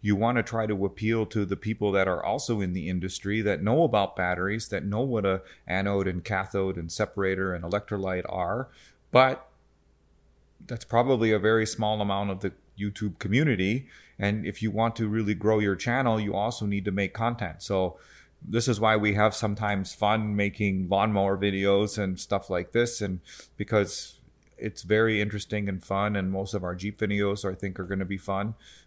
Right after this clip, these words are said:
Um, but also, I, I think it's really great your, you know, your technical videos and stuff, even though maybe they don't get as many views as some of the other ones.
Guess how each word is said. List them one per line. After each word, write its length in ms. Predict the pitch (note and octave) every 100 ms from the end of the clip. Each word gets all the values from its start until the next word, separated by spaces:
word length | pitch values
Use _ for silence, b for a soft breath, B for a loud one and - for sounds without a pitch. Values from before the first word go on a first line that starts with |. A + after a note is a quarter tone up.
| -
Um, 300 | F#2+ G2 G2+
but 140 | A#2+
also, 580 | - A#2 - B2 A#2+ A#2 - -
I, 260 | - G2+ - _ - -
I 100 | F#2+
think 220 | G#2+ G#2+
it's 160 | G#2 -
really 180 | G#2 G#2
great 280 | G2+ G2+ - -
your, 260 | G2 G2 -
you 140 | G2+
know, 160 | F#2 F#2
your 140 | F#2 F#2
technical 540 | - A2+ A#2 G#2+ F#2
videos 560 | F#2+ F2 F2+ F2+ G2 F#2+
and 80 |
stuff, 300 | - F#2 G#2
even 240 | G2+ F#2 F#2+
though 120 | F#2+
maybe 220 | F#2 F#2
they 120 | F#2 F#2+
don't 140 | F#2+
get 120 | F#2+
as 100 | F2+
many 220 | F#2+ F#2
views 360 | F2 F#2 G2 G2
as 120 | F#2
some 160 | - F2+
of 60 |
the 100 | F2+
other 200 | G2+ D3+
ones. 380 | A#2+ A2+ D3+ E3